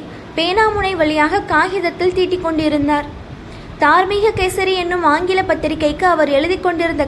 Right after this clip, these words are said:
கட்டுரை, எழுதிய காகிதம் தீப்பட்டு எரியுமாறு அவ்வளவு உத்வேகமாக போய்க் கொண்டிருந்தது. சில காலமாக மேற்படி பத்திரிகையின் பத்திகளில் ரா பகதூர் பத்மலோசன சாஸ்திரியாருக்கும்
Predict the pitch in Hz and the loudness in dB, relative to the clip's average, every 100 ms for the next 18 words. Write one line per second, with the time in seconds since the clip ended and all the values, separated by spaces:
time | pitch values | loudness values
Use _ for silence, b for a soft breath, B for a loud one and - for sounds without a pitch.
0 | 269 247 294 254 320 B B - 254 330 | -2 0 2 2 0 B B -2 0 4
1 | 370 403 381 349 370 370 381 - 359 359 | 2 4 2 2 2 0 -2 -2 -2 0
2 | 403 415 370 330 330 320 302 370 311 254 | 0 0 0 0 -2 2 2 4 2 2
3 | 339 349 311 285 311 370 359 277 294 381 | 0 0 -2 -2 -2 0 0 0 0 -2
4 | 370 359 339 330 320 320 302 285 294 - | 0 -2 -2 -2 -2 0 0 0 -4 -6
5 | - - - - - - - - - - | -16 -16 -16 -16 -16 -16 -16 -18 -16 -14
6 | B B B - 370 370 370 415 440 427 | B B B 0 2 4 4 4 4 2
7 | 440 381 349 392 - 415 349 - 370 359 | 2 0 -2 0 0 0 0 2 2 2
8 | 359 349 320 277 359 359 294 277 339 B | -2 -2 0 -2 0 0 2 0 -2 B
9 | B - 294 330 415 440 403 392 370 320 | B -2 2 4 4 4 2 0 0 0
10 | 311 370 381 381 381 359 339 311 - 339 | 0 0 0 0 0 0 0 0 -2 -2
11 | 320 277 262 302 | 0 0 -2 -4